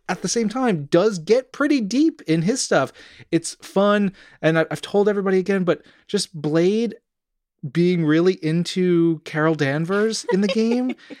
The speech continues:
Speaker 1: And, like, at one point you just start, like, poking him about it, and he's like, "Please stop. I'm gonna kill you. Please stop." And it's really fun.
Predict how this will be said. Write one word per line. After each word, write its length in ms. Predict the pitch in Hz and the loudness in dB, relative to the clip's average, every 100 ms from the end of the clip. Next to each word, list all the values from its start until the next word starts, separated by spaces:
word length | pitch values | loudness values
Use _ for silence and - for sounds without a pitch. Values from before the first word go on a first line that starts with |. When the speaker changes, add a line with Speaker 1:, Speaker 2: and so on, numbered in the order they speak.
| - - | -20 -4
Speaker 1:
And, 180 | 170 170 | 0 2
like, 160 | 170 165 | 2 0
at 140 | 156 | 0
one 180 | 160 185 | 0 0
point 220 | 196 214 | 0 0
you 100 | 190 | 0
just 240 | 160 190 - | -2 -4 -2
start, 220 | 190 156 | -2 0
like, 280 | 143 131 - | -2 -4 -2
poking 360 | 160 160 196 | 0 0 -2
him 180 | 185 214 | -2 0
about 340 | 214 214 220 | 0 2 2
it, 60 | 226 | 0
and 100 | 170 | 0
he's 140 | 160 | 0
like, 160 | 156 147 | -2 -2
"Please 180 | 156 143 | -4 -2
stop. 240 | - 123 - | 0 -2 -2
I'm 120 | 143 | -4
gonna 160 | 139 135 | -4 -4
kill 180 | 135 123 | -2 -2
you. 160 | 123 | -4
Please 280 | 120 147 135 | -6 -4 -4
stop." 380 | - 123 123 - _ | -2 0 -2 -6 _
And 160 | 151 147 | -2 0
it's 160 | 143 | 0
really 460 | 165 139 160 165 165 | -4 2 4 4 2
fun. 500 | - 143 139 139 143 | 0 -2 -2 -2 -6